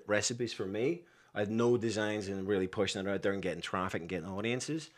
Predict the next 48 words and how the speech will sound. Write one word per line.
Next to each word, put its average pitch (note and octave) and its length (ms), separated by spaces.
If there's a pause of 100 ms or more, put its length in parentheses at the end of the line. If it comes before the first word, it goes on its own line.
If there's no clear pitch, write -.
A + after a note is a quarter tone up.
(380)
Uh, A2 200
and A#2 120
it A2 60
started C#3 280
off A#2 140
really A#2+ 200
basically. G2 500
It - 20
would F2+ 120
be G#2+ 100
a G#2 40
really A#2 260
bad A2+ 300
photograph G#2+ 520
and F#2 100
a, F2 240
a G#2 40 (120)
crappy A2+ 340
little G#2 160
digital G#2 360
camera, A2 480 (280)
and A#2 100
then A2 220
just A2 220
a G2+ 40
recipe. G2+ 600
Nothing A2+ 400
more A2 200
than G2 180
that. G2+ 220
No A#2+ 140
real A2+ 360
content G#2 580
behind F#2+ 320
it. - 120 (380)
And G#2+ 100
I A#2 40
did F3+ 240
that D#3+ 180
for B2+ 140
about G#2+ 220
a G2+ 40
year G2+ 340
in F#2+ 120
that F#2 140
really G2+ 220
basic G2 380
form, F2+ 240